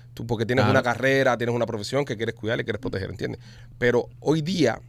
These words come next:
Speaker 1: tú estás viendo chamacos que ya están juntos de hace cinco o seis años, que son profesionales,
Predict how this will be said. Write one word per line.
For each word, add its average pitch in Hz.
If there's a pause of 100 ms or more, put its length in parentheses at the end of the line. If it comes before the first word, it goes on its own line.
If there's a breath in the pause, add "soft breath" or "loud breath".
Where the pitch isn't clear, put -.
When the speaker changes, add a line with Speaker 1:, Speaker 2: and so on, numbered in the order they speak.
Speaker 1:
tú -
estás 143
viendo 156
chamacos 127 (140)
que 104
ya 113
están 156
juntos 143 (260)
de 104
hace 123
cinco 147
o -
seis 135
años, 123
que 107
son 127
profesionales, 131